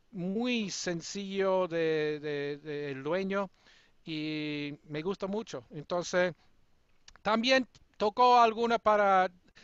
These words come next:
ahora estoy tocando más, más cosas de jazz y tal.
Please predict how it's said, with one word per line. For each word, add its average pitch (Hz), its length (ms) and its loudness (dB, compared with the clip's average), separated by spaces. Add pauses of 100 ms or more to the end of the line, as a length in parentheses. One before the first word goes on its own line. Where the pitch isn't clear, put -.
(140)
ahora 196 320 4
estoy 240 200 -2
tocando 220 340 0
más, 196 360 2
más 185 220 -2
cosas 196 360 -2
de 156 160 -2
jazz 208 460 2
y 165 80 -10
tal. 196 380 0